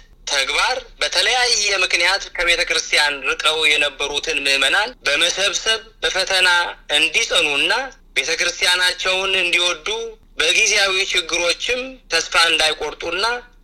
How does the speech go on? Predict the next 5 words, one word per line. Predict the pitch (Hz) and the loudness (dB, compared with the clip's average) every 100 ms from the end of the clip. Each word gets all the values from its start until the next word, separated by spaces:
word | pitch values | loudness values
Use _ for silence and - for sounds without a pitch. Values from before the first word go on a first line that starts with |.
| - - | -20 -6
የነገን | 156 147 160 165 185 175 | 0 2 4 2 2 0
ብሩህ | 156 160 180 185 185 | -2 -4 -4 -6 -4
ተስፋ | 165 156 - - 170 175 185 - - - - | -2 -2 -4 0 2 2 -2 -10 -20 -8 0
እንዲመለከቱ | 139 143 160 156 160 160 160 - 165 202 214 220 - - 135 | 2 2 0 0 0 0 -2 -4 -4 -4 -8 -12 -20 -20 -4
ባላቸው | 147 185 208 220 220 - 214 | 0 0 0 0 -2 -4 -6